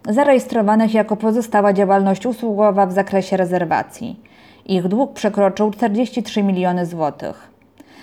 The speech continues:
Zdarzyły się też wyjątki. Przeterminowane zobowiązania organizatorów turystyki, czyli firm przygotowujących wycieczki i wyjazdy,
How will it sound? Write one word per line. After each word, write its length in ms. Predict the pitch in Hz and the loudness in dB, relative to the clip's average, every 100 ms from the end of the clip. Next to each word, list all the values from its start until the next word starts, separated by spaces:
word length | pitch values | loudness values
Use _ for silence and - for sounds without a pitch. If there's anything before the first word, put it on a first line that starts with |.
| - | -8
Zdarzyły 460 | 190 202 196 196 196 | 0 2 4 4 2
się 200 | 202 190 | 0 0
też 200 | 190 175 | 0 0
wyjątki. 760 | 208 220 196 170 - - 220 - _ - - | 2 2 2 -2 -10 -14 -14 -16 _ -20 -14
Przeterminowane 760 | - 196 202 190 190 185 208 208 | -6 0 2 2 2 2 2 2
zobowiązania 720 | 196 190 185 190 196 208 196 | 2 2 2 2 2 2 2
organizatorów 800 | 202 190 190 180 190 240 202 - | 2 2 0 0 0 2 0 -2
turystyki, 840 | 180 180 180 - 156 - 185 214 | -2 -2 -2 -6 -8 -6 -4 -4
czyli 340 | 214 202 185 185 | 0 0 0 -2
firm 280 | 220 202 196 | 0 0 0
przygotowujących 880 | 190 190 196 180 196 208 202 185 | -2 -2 0 0 2 2 0 -2
wycieczki 580 | 180 185 196 196 - - | -2 -2 -2 -4 -6 -6
i 60 | 180 | -2
wyjazdy, 640 | 180 160 160 165 208 277 | 0 0 -2 -2 -4 -4